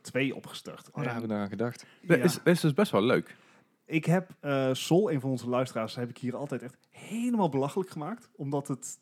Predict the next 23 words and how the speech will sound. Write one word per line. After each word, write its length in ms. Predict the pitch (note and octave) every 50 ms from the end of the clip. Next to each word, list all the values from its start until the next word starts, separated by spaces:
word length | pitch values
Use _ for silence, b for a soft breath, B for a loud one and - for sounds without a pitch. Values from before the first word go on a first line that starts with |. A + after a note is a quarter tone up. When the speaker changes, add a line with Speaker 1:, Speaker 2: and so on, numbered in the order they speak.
| _
Speaker 2:
Mhm. 240 | - C3+ C3 C3+ D#3 D#3+ - _ _ _ _ _
Speaker 1:
qua, 340 | - - D3 C#3+ C#3+ C3+
qua 300 | C3+ _ - - C#3 C3
spel 680 | - - - - _ - F#3+ G3 G3+ F#3+ D#3 C3+ - - -
in, 160 | C#3+ C3+ C3+
in 320 | A2+ C#3 C3+ C3+ C#3 B2+ G#2+
het 140 | C3 B2 - _ _
huidige 680 | - - B2+ D3 F3+ F#3 F#3 - - C#3+ C3+ B2+ b b b b b b
landschap 580 | A#2 B2 C#3 F3+ F#3+ F3+ - C3+ A#2+ A2 - -
van 160 | A#2+ A#2+ A#2
spellen, 640 | - - _ - D#3+ E3+ D#3+ B2 G#2 F#2+ F2+ - b b b b b
hè, 160 | b A2+ B2 C3
met 180 | C3 B2+ B2 B2
My 160 | A#2+ B2 A#2+
Friend 280 | - - B2+ A#2+ A#2+ - _ _
Pedro 380 | - C#3 C#3+ C#3+ B2+ C3 B2+ A#2+
die 180 | A#2+ B2 -
uitkomt, 540 | - A#2+ B2 B2 B2 - B2+ B2 A#2 A#2 -
Overwatch, 760 | C3 C3 C3+ B2+ A#2+ B2+ A#2+ A#2+ A#2+ B2 B2 A#2+ - - -
esports, 580 | - - D3 C#3 C3+ - - - - C3 B2+ -
et 80 | B2+ -
cetera, 400 | - B2 A#2+ A#2+ A#2 A2+ A2 b b b b b b b b b b b b b _ _
is 280 | - E3 D3+ B2+ -